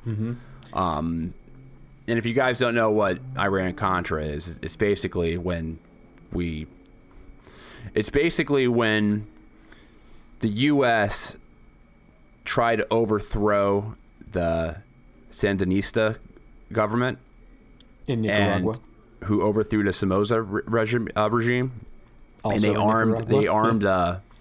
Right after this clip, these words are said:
Speaker 2: a group called the Contras, who were basically terrorists, and they
Speaker 1: Mm-hmm.
Speaker 2: did it secretly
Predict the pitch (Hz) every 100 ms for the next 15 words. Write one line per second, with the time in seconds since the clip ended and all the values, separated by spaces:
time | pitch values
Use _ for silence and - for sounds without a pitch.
0 | - - - - - - 98 107 117 -
1 | 110 98 - 104 107 131 127 123 107 95
2 | 101 104 101 92 80 - 92 104 113 123
3 | - - 101 95 90 95 95 - - 95
4 | - - 71 73